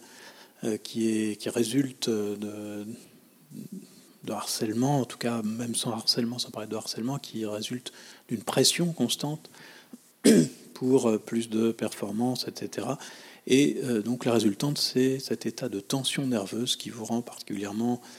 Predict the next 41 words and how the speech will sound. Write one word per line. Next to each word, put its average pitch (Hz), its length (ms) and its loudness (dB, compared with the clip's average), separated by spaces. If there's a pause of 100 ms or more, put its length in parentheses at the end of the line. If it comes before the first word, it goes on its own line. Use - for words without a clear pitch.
(220)
irritable, 117 640 2
par 95 200 -10
exemple. 104 480 -8 (460)
C'est - 240 -4
un 120 160 -2
des 113 100 -8
symptômes 101 440 -4
du 98 100 -10
stress, - 300 0
c'est - 100 0
le 92 80 -4
fait 110 160 -4
d'être - 300 -6
irritable. 107 580 0 (640)
Euh, 110 160 -4
on 104 100 -2
va 101 760 -6 (460)
voir 117 240 -4
un 117 40 -4
petit 110 180 -6
peu 123 140 -2
tout - 200 -8
à 113 40 2
l'heure 117 120 0
comment 110 220 2
on 104 40 -8
peut 113 140 -2
mesurer 120 400 0
ça. 151 300 -2 (800)
Mais, 135 340 2
euh, 123 300 -2
voilà 120 260 2
un 127 140 0
petit - 180 -8
peu 131 340 -2
ce 131 100 -8
que - 100 -4
c'est 127 200 -2
que 110 100 0
le 104 100 0
stress. - 460 -8